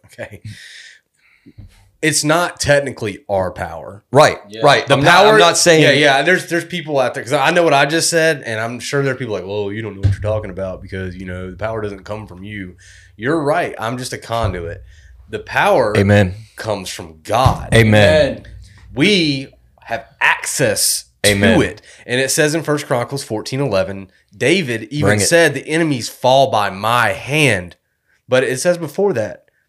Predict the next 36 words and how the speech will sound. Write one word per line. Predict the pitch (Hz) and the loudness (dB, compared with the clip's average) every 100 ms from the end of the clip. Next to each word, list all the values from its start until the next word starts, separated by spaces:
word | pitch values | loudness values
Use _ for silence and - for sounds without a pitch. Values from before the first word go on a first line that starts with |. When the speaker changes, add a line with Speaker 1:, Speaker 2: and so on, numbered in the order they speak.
| _ _ _ 85 - | _ _ _ -20 -4
Speaker 1:
"God | 127 147 151 | 0 2 2
has | 120 104 | 0 -6
broken | 87 107 113 107 95 | -8 -4 -4 -4 -8
out | 92 82 - | -10 -12 -16
against | 95 90 - | -16 -16 -14
my | 90 | -16
enemies, | 78 87 85 104 | -16 -18 -10 0
Speaker 2:
Yes. | 110 101 90 - - 87 | 2 2 0 -8 -14 -10
Speaker 1:
but | 107 101 | -6 -6
by | 101 95 | -6 -10
my | 87 87 | -10 -18
hand." | 80 92 73 | -20 -20 -16
So | - 131 | -4 2
Speaker 2:
Right. | 117 117 98 - | 4 4 2 -4
Speaker 1:
the | 170 | -4
power, | 208 262 165 | 0 2 2
it's | 196 254 | 0 0
not, | 233 - | -2 -2
we're | 196 | 0
not | 247 208 | 2 0
trying | 196 196 | -4 -4
to | 156 127 | -4 -2
elevate | 143 143 143 | -2 0 -2
ourselves | 147 143 - 139 143 117 | -2 -4 -4 -2 -2 -4
or | 107 | -6
elevate | 135 143 143 | -6 -4 -4
other | 147 143 | -4 -6
Christians | 143 151 156 147 | -6 -8 -8 -10
who | - 117 110 - | -10 -10 -12 -14
have, | - 143 139 _ | -4 -4 -4 _
who | 147 | -4
use | 143 120 185 160 | -2 0 2 2
this | 127 117 | -2 -2
power. | 113 107 104 131 - _ _ _ _ | 0 2 0 -4 -10 _ _ _ _
Don't | 151 208 | -2 0
be, | 185 | -4